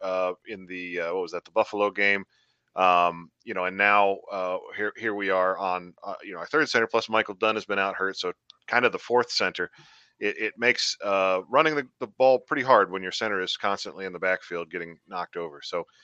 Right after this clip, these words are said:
uh, we're, we're joined by Jake Burns. Uh, Jake, uh, I just wanna get your first thoughts on what, uh, you know, Brad and I have been discussing is a,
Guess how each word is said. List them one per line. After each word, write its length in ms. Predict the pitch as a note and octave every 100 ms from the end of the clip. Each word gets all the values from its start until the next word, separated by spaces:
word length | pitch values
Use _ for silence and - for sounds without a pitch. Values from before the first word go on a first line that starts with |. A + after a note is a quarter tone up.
| _ _ -
uh, 260 | F#2+ G2
we're, 180 | G#2 A2+ -
we're 100 | B2
joined 300 | A#2 C3+ C#3+
by 140 | C3 A#2+
Jake 280 | C3 B2+
Burns. 380 | C3 B2+ C3 B2+
Uh, 200 | A#2 G#2+ G2+
Jake, 320 | A#2+ A#2+ -
uh, 280 | A2+ A2 G#2+ - F#2+
I 100 | A#2
just 200 | A#2+ A#2
wanna 120 | A#2+
get 120 | A2+ B2
your 140 | B2+
first 320 | - B2+ -
thoughts 320 | C3 B2+ -
on 300 | A2 G2+ G2 F#2+ _ _ _ -
what, 220 | G#2 A2 -
uh, 200 | A2+ G#2 G#2 - _
you 80 | B2+
know, 80 | G2
Brad 220 | G#2+ A2+
and 80 | G#2+
I 80 | G#2+
have 100 | G#2
been 120 | G2+
discussing 420 | F#2+ A2+ A2 G2+
is 100 |
a, 60 | F#2+